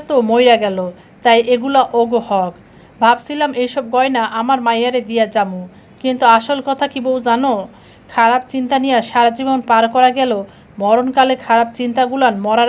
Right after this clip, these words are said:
আগেই মাইরা ফালায়। কুচিন্তা লইয়া মরণযাত্রা করণ যায় না। তুমি আজ পর্যন্ত কোনোদিন গয়নাগুলাও চাও নাই, ইমিটেশন পইরা ঘুরছো, বেড়াইতে গেছে তাও কোনোদিন কও নাই, "আমার গয়নাগুলা দাও।"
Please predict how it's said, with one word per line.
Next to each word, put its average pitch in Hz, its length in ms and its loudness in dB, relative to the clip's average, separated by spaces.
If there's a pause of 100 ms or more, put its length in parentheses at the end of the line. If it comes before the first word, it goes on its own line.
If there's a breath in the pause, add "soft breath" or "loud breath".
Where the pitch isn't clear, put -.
(120)
আগেই 233 340 0
মাইরা 208 340 -2
ফালায়। 185 420 -6 (220)
কুচিন্তা 359 600 2
লইয়া 330 320 2
মরণযাত্রা 277 720 0
করণ 240 340 0
যায় 208 220 2
না। 180 260 -6 (320 loud breath)
তুমি 302 200 0
আজ 254 400 2
পর্যন্ত 285 440 -2
কোনোদিন 269 600 -2
গয়নাগুলাও 254 800 4
চাও 226 200 2
নাই, 185 380 -4 (380 loud breath)
ইমিটেশন 285 600 -2
পইরা 254 340 4
ঘুরছো, 190 560 -8 (380 loud breath)
বেড়াইতে 247 460 2
গেছে 285 240 -2
তাও 240 240 6
কোনোদিন 262 480 -4
কও 233 220 4
নাই, 233 240 -2
"আমার 233 320 -2
গয়নাগুলা 240 580 0
দাও।" 185 340 -4